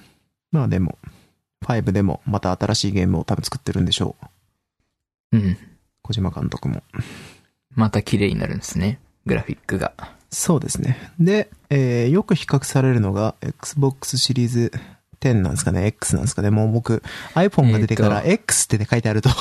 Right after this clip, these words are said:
Speaker 1: <laughs> 疑っちゃうんですけど。
Speaker 2: これは、これはXだと思う。
Speaker 1: はい。あ、
Speaker 2: 多分。
Speaker 1: なるほど。まあ、Xboxだしね。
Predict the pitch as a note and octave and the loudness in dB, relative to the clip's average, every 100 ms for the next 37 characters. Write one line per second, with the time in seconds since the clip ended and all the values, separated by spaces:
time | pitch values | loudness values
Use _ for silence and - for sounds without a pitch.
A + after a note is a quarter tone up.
0 | - - - D3+ C3 A#3 F3 B3+ - - | -4 0 2 4 4 2 2 2 2 4
1 | G4 G#3 D#3+ E3+ F#3+ D3 D#3 D3+ C3+ F#2 | 4 2 2 4 4 4 4 4 2 -2
2 | - G2 D#3 C3+ C#3+ C3+ F2+ - - G#2 | -4 -8 -2 -2 2 0 0 -6 0 2
3 | F#2 - - - - - B2+ A#2 - - | 2 0 -4 -4 -6 -2 0 0 -2 -2
4 | C#3+ A#2 G#2 G2 G2+ - A#2 G#2+ G#2+ - | 2 2 2 0 -4 -4 -2 -2 -4 -4
5 | - D3+ D#3 - B2+ F#2+ - G2 | 2 2 2 0 -2 0 0 -2